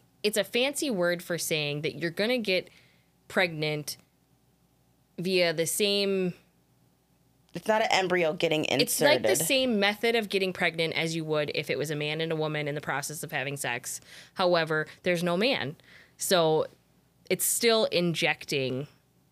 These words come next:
Speaker 2: Semen.
Speaker 1: It's still putting, yeah, it's still putting semen into,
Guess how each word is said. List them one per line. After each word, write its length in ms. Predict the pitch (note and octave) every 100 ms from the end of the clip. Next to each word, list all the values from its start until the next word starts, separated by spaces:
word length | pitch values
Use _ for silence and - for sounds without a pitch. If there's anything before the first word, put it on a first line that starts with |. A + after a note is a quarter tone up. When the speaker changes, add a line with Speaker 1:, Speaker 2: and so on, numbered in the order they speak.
| _ _ _ _ _ _ _ _ _ _ _ _ _ _ -
Speaker 2:
Semen. 460 | - G3+ C#3 D#3 G#3+
Speaker 1:
It's 140 | G#3+
still 160 | F#4 -
putting, 340 | F#4+ F4+ D4
yeah, 200 | A3+ F3+ -
it's 180 | G3 -
still 300 | F#4 E4 - _ _ -
putting 420 | F4 D4+ G#3+ F#3
semen 440 | - C4+ A3+ F3 E3
into, 840 | F#3+ F#3+ F3+ F#3+ E3+ E3 D#3+